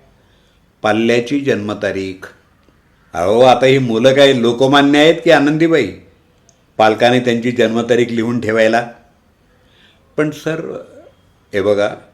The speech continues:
तुम्ही नवीन आहात, उगाच काहीतरी शंका काढत बसू नका. पालक आले आहेत ना मुलांना घेऊन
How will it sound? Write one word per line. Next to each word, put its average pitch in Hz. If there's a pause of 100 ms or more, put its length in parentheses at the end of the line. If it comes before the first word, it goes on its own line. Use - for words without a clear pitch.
(280)
तुम्ही 113
नवीन 110
आहात, - (720)
उगाच 135
काहीतरी 131
शंका 117
काढत 110
बसू 104
नका. 85 (1000)
पालक 113
आले 117
आहेत 131
ना 131
मुलांना 110
घेऊन 113